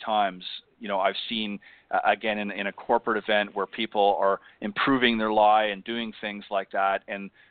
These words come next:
they're, and I'm like you, Cindy, I just turn my, <laughs> my head and look the other direction because I'm thinking, "I don't wanna know what's going on." But it's not fair to, to the fellow competitors. So, um, those are rules one through ten, uh, just to give you a light overview.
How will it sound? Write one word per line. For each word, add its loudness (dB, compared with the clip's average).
they're, 4
and -2
I'm 4
like 0
you, -8
Cindy, -2
I -12
just -12
turn -2
my, -4
<laughs> -8
my 2
head 2
and -4
look -2
the -8
other -2
direction -6
because -8
I'm -4
thinking, -2
"I 2
don't 2
wanna 0
know -6
what's -6
going -2
on." 0
But 4
it's -10
not -4
fair -4
to, -12
to -12
the -18
fellow -4
competitors. -8
So, -4
um, 0
those 2
are 0
rules -6
one 0
through -8
ten, -4
uh, 2
just -12
to -12
give -8
you 0
a -2
light 2
overview. -2